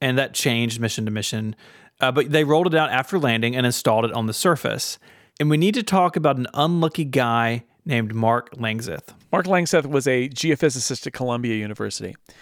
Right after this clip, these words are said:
Speaker 2: And for six years, he'd been working on using the temperature of the lunar regolith at various points to learn about the interior of the moon.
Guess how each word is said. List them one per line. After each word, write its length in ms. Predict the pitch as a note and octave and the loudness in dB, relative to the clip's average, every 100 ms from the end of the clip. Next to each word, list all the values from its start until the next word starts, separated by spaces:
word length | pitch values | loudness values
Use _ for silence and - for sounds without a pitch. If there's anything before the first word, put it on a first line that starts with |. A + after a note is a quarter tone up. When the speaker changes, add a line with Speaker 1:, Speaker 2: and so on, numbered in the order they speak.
| - - | -20 -8
Speaker 2:
And 100 | - | -6
for 80 | C3+ | -4
six 420 | - - G3+ - | -2 0 0 0
years, 360 | G#3 G3+ D#3+ - | 2 4 4 0
he'd 100 | C3+ | -4
been 120 | C3+ | -4
working 320 | C#3 C3 C#3 | -4 -2 -2
on 100 | C3+ | 0
using 280 | C3 C3 C3 | 0 -2 -2
the 80 | B2 | -4
temperature 480 | C#3+ D3+ F3 E3+ D#3+ | -2 -2 -2 0 0
of 120 | C3 | 0
the 120 | C3 | -2
lunar 340 | B2+ D3 D#3+ | 0 0 0
regolith 580 | C3 C3 C3 B2 A2 A2 | 2 2 2 0 0 -2
at 120 | A2 | -4
various 340 | A2+ A2+ B2+ B2 | 0 0 0 -2
points 300 | - A2+ G#2 | -4 -6 -6
to 80 | B2+ | -4
learn 200 | A#2+ A#2+ | -4 -2
about 200 | A2+ G#2+ | -4 -4
the 80 | A2 | -6
interior 480 | G#2+ A2+ G#2 G2 | -6 -6 -6 -6
of 100 | G2 | -6
the 60 | G2 | -8
moon. 240 | F#2+ D#2 | -10 -12